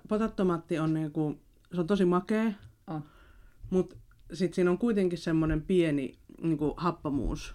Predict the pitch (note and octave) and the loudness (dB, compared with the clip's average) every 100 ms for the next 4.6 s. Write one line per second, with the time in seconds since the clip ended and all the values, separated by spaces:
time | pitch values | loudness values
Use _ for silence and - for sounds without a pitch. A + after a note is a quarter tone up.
0 | - D3 D3+ D#3 D3+ D3 - - D#3 - | -10 -6 -2 -2 -2 -4 -8 -8 -8 -8
1 | - D3+ - D3 - D3+ D3 D3 D3+ C#3+ | -8 -8 -10 -8 -2 0 0 -2 0 0
2 | C#3 C3+ C3+ C3 C#3 - - F3+ E3 D3 | 0 -2 -4 -2 -4 -4 -2 0 2 0
3 | C#3+ E3 D3+ - D#3 C3+ C#3+ E3 - D3+ | -2 -2 -2 -4 -6 -6 -6 -8 -8 -8
4 | - - F3+ E3+ D3 C3+ | -8 -12 -6 -4 -2 -4